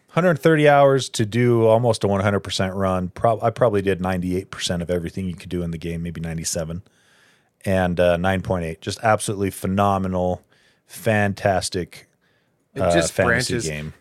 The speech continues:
Speaker 2: it branches. It's, it's like play your own adventure, um, truly. Like, and
Speaker 1: Yeah.
Speaker 2: when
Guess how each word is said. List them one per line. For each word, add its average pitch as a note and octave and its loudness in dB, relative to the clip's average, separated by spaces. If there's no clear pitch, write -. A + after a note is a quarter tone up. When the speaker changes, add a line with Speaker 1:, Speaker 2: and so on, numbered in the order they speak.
Speaker 2:
it C#3+ -2
branches. C3 0
It's, C3 0
it's B2 -2
like D3+ 2
play B2+ 2
your B2 2
own A#2 -2
adventure, G#2+ -6
um, G2 0
truly. A2+ -2
Like, G2 -6
and A2+ -6
Speaker 1:
Yeah. G2+ 0
Speaker 2:
when C3+ 0